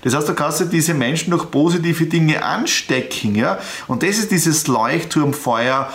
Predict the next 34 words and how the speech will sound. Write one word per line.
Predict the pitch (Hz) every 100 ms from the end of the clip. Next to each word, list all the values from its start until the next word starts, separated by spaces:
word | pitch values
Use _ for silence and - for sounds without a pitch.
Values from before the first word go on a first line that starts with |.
| - -
äh, | 123 127
das | 127
ich | 127 147
nach | 131 110
außen | 95 143 - 135
geben | 127 123
möchte. | 117 117 117 - 117
Und | 135 135 - - - -
gestern | 143 214 220
am | 196
Abend, | 107 147 175
wie | 160
ich |
eingeschlafen | 117 180 202 139 131 143
bin, | 147 165
und |
deswegen | 143 135 147
jetzt | 139 -
auch | 98 135 -
bewusst, | 147 123 156 170 -
ähm, | - 160 131 -
Captain | 135 143 -
America, | 131 120 160 156 110 101
ja? | 110 143 - - - - - - - -
Ich | 185
hab | 170
mir | 160
nämlich | 143 147 151 151 - -
metaphermäßig | 135 139 131 139 - 131 131 139 151 131
was | 127
vorgestellt. | - 123 170 151 - 110 127 151
Äh, | 120 117
Captain | - 139 -
America, | 147 120 156 165 170 170